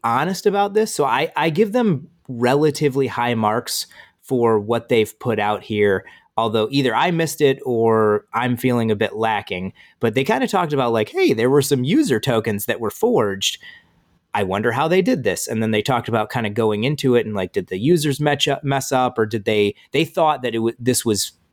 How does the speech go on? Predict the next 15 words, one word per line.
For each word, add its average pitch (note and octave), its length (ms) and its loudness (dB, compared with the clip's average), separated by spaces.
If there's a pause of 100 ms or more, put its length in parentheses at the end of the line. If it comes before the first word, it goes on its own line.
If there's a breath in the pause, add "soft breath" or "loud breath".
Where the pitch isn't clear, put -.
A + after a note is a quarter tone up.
(140)
essentially A2 420 0
data G#2 420 0
scraping C3+ 600 0
from A2 200 -2
the F#2+ 100 -4
user B2 380 0
devices, D3+ 640 0 (320 loud breath)
where A2+ 220 2
they G2+ 140 0
somehow A2+ 400 -2
got G#2+ 240 -2
on G2+ 120 -2
the G2 80 -6
user D3 260 2
device, B2+ 500 0